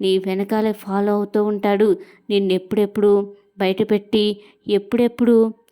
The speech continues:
సన్మానిద్దామా అని చూస్తూ ఉన్నాడు అని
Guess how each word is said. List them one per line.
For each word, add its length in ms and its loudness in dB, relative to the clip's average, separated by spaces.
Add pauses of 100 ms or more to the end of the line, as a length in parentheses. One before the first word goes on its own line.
(100)
సన్మానిద్దామా 840 -2
అని 360 -4 (280)
చూస్తూ 360 -2
ఉన్నాడు 540 0 (1500)
అని 320 -2